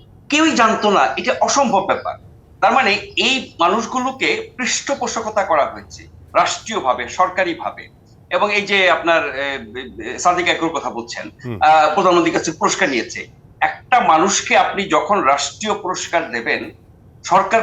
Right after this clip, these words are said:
Speaker 1: প্রধানের হাত থেকে পুরস্কার নেবে, সে লোকটার জন্য কোনো ভেটিং হবে না, তার খোঁজ খবর নেওয়া হবে না? আহ, শুধু সামনে যা দেখলাম তাতেই আমি খুশি হয়ে তাকে পুরস্কার দিয়ে দেব? তার মানে হচ্ছে প্রধানমন্ত্রীর পদটাকে তো আমরা অপমান করছি, যে একজন অপরাধীকে আমরা, আহ,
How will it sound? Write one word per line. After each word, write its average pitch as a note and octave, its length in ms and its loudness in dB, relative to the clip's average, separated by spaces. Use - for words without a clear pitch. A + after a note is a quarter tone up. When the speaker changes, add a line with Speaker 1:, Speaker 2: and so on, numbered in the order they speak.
Speaker 1:
প্রধানের G3+ 400 2
হাত F#3 300 0
থেকে G3 180 -10
পুরস্কার F#3+ 400 -6
নেবে, C#3 400 -4
সে B3 220 -2
লোকটার B3 400 0
জন্য B3 200 -2
কোনো A#3+ 320 -2
ভেটিং F3 280 -2
হবে C4 240 0
না, - 320 0
তার F#3+ 120 2
খোঁজ A#3+ 280 -2
খবর A#3+ 240 0
নেওয়া C4+ 180 4
হবে C4 200 2
না? C#3 400 -2
আহ, F3+ 120 4
শুধু A#3+ 220 -8
সামনে A3 360 -2
যা A#3+ 80 4
দেখলাম A3 340 2
তাতেই A3 300 -2
আমি B3 180 -6
খুশি A3 240 -14
হয়ে A#3 200 -2
তাকে A3+ 220 -2
পুরস্কার A#3 340 -6
দিয়ে A#3 160 -4
দেব? E3+ 120 -4
তার G3+ 160 4
মানে A#3+ 160 4
হচ্ছে A#3+ 180 -2
প্রধানমন্ত্রীর B3+ 800 0
পদটাকে B3+ 540 0
তো D4 60 4
আমরা C4 260 4
অপমান A#3 280 2
করছি, - 300 -8
যে E3+ 80 2
একজন G3+ 260 2
অপরাধীকে A3 580 2
আমরা, F#3+ 260 4
আহ, E3+ 420 2